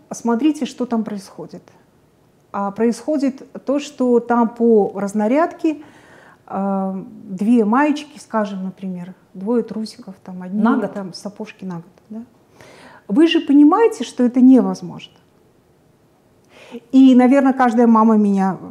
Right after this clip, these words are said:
Speaker 1: тоже понимает, что это просто невозможно, да? Что вот, э, дети, дети так не носят. И, э, директору детского дома приходится выкручиваться.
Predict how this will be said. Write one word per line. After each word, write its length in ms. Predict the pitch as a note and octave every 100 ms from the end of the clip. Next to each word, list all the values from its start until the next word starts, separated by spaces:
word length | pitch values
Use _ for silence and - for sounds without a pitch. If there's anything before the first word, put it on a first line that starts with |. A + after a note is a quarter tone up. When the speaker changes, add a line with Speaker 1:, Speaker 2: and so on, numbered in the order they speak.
| - -
Speaker 1:
тоже 200 | F3+ -
понимает, 420 | - F3+ F3 G#3 G#3+ _ _ _ _ _
что 200 | - A3
это 120 | G#3+
просто 320 | G3+ A3 A3
невозможно, 800 | A#3+ A#3+ E3 D#3+ D#3+ D#3 - G#3 A3 -
да? 240 | B3 E4+ A#3+
Что 480 | - _ A3+ G3+ G3
вот, 440 | F3 G3 G3 - E3
э, 280 | D3 F3 F#3+ F3 D#3+ A2 D#3+ G#3 A#3+ _ _ _ _ - _ _ _ _ _ - -
дети, 360 | F#3+ G#3 G#3+ A3+
дети 400 | F3+ F3+ A3 A3+
так 240 | G#3+ G3+
не 140 | G#3 G#3+
носят. 440 | G#3 E3+ - - _ _ _ _ _ _ _ - - - _
И, 560 | C4 C4 A3+ - G3+ F3
э, 360 | F3 G#3 A3 G#3+
директору 420 | A#3 C#4+ D4 B3+
детского 440 | A3 B3 - A3+ A3
дома 300 | B3+ D4+ D4
приходится 460 | A3 - A3 -
выкручиваться. 640 | G#3 G#3+ A3 - E3+ -